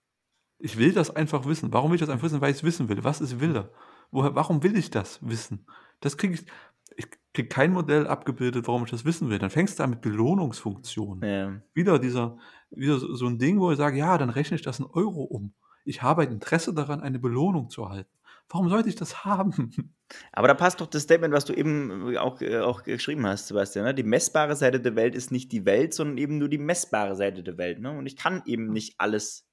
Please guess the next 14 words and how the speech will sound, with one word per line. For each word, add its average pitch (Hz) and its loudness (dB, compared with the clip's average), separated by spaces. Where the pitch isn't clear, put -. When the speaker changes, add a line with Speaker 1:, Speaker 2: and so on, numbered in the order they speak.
Speaker 2:
messen. - -4
Geht - -14
nicht. - -20
Und 127 4
damit 113 2
würde 107 -4
ich 123 -10
auch 104 2
mich 104 -6
bedanken 98 -4
bei - -4
euch, 160 -2
Stefan, 131 -8
Sebastian. 104 -10